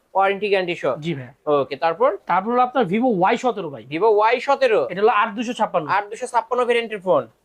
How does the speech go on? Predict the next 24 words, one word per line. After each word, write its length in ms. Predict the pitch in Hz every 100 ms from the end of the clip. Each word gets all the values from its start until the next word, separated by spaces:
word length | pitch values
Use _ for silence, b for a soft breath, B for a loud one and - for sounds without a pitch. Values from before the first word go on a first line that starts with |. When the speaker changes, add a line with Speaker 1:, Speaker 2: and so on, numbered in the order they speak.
| _
Speaker 1:
হুম। 200 | 151 214 - _
Speaker 2:
অফার 280 | 180 208 247
প্রাইসে 300 | 269 247 262
দিব 220 | 233 254 247
আজকে 400 | 214 226 - 220
মাত্র 480 | 170 190 240 - 294
ছয় 180 | 240 233
হাজার 240 | 226 196
দুইশো 220 | 208 196
টাকা। 180 | 170 139
Speaker 1:
কেমনে 320 | 247 254 277
কি 160 | 269 202
ভাই? 200 | 208 202
এটা 180 | 240 262
তো 120 | 262
RAM 340 | 214 240 254 262
ROM 140 | 269
হিসাব 200 | 262 285 285
করলে 120 | 294
Speaker 2:
<laughs> 100 | 262
Speaker 1:
আট 60 |
হাজার 140 | 262 262
টাকা 200 | 262 247
হয়। 220 | 233 160